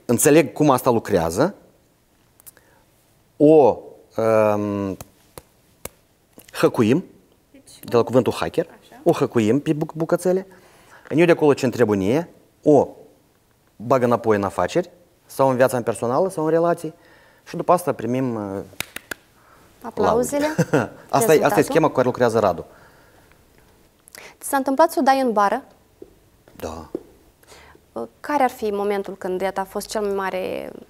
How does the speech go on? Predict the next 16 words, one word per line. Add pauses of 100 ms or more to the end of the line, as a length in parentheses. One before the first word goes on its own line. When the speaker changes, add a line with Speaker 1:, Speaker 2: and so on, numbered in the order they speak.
(140)
Speaker 2:
fail,
așa,
pentru
tine? (560)
Speaker 1:
Deci,
pentru
mine,
uh, (880)
sper
că
nu
mă
văd
angajații
mei,
uh,